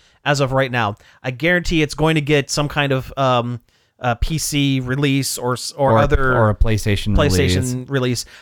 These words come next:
Speaker 1: Um, but you know what? Mobile actually isn't as bad because you can load up. There are, uh, phone, uh,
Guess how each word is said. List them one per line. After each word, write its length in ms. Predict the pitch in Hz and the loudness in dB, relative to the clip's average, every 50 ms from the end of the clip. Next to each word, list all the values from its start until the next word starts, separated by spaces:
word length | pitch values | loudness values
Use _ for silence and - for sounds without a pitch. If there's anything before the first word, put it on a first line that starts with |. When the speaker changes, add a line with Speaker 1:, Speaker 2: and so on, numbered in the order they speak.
| - - | -12 -4
Speaker 1:
Um, 400 | - 170 180 175 170 165 160 180 _ _ _ _ _ - | 0 2 2 2 2 0 -2 -6 _ _ _ _ _ -10
but 260 | 147 - 214 233 214 | -4 -2 -2 0 0
you 100 | 202 202 | 0 2
know 100 | 208 214 | 2 2
what? 240 | 202 208 208 208 - _ _ _ _ - | 2 2 0 0 -2 _ _ _ _ -2
Mobile 500 | 180 175 196 226 254 202 240 233 247 - 170 | 0 2 4 4 4 2 0 0 0 0 0
actually 340 | 165 208 - - 185 180 | -2 -2 -2 -2 -2 0
isn't 240 | 180 190 196 190 180 - | 0 0 0 0 -2 -2
as 200 | 156 170 180 180 | -2 -2 -2 -2
bad 300 | 156 147 143 160 196 190 | -2 -2 0 0 0 -2
because 560 | 175 147 - - 165 156 151 147 135 131 - - _ _ _ _ _ _ | -6 -8 -4 -2 0 0 0 0 -2 -4 -8 -12 _ _ _ _ _ _
you 200 | 131 135 156 196 180 | -6 -4 -2 -2 -2
can 440 | - - - - 160 175 190 190 180 | 0 0 2 2 2 2 2 0 0
load 320 | 165 151 156 165 160 156 | 0 2 2 4 4 4
up. 160 | 147 151 170 147 | 2 2 2 2
There 200 | 175 196 202 - | 0 2 2 2
are, 460 | 160 170 175 175 175 165 160 160 - | 2 2 4 4 4 2 2 0 0
uh, 280 | 131 139 139 131 127 120 | 2 2 4 4 2 0
phone, 600 | - - - 160 160 160 165 160 156 151 147 127 - _ _ _ _ _ _ | -2 -4 -2 0 0 2 2 0 0 -2 -2 -6 -8 _ _ _ _ _ _
uh, 340 | - 139 139 135 135 135 127 | -2 0 2 2 2 2 0